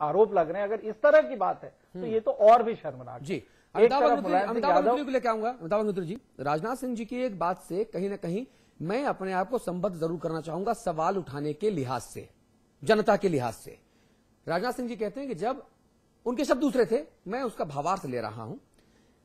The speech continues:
Speaker 2: आतंकवादियों के खिलाफ आरोपियों के खिलाफ जब मुकदमे वापसी की पहल करने की बात आती है तो पूरी सरकार कमर कस के मीडिया के सामने तमाम सूचनाओं का अंबार लगा देती है, लेकिन जब देश का एक नौजवान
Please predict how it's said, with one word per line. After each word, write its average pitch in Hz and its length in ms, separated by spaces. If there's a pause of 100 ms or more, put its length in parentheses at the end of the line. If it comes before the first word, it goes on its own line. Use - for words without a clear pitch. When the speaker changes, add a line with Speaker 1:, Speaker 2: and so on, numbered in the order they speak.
(140)
Speaker 2:
आतंकवादियों 233 680
के 214 80
खिलाफ 214 500 (1080)
आरोपियों 233 440
के 208 80
खिलाफ 127 360
जब 180 180
मुकदमे 190 400
वापसी 160 380
की 202 120
पहल 170 300
करने 165 280
की 151 100
बात 139 200
आती 123 220
है 185 80
तो 185 100
पूरी 190 300
सरकार 147 540 (520)
कमर 240 240
कस - 300
के 135 180 (380)
मीडिया 269 380
के 233 120
सामने 254 360
तमाम 254 420
सूचनाओं 233 420
का 233 100
अंबार 202 280
लगा 139 200
देती 120 300
है, - 140 (1000)
लेकिन 185 180
जब 160 180
देश 247 320
का 262 120
एक 240 120
नौजवान 208 580